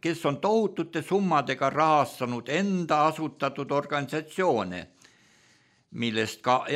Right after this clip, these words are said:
avatud Eesti fond viib multikulti propagandat ja Eesti rahvusriikluse vastast tegevust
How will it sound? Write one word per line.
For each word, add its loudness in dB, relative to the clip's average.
avatud 4
Eesti 0
fond 0
viib 6
multikulti 4
propagandat 2
ja 2
Eesti 2
rahvusriikluse 0
vastast 0
tegevust -2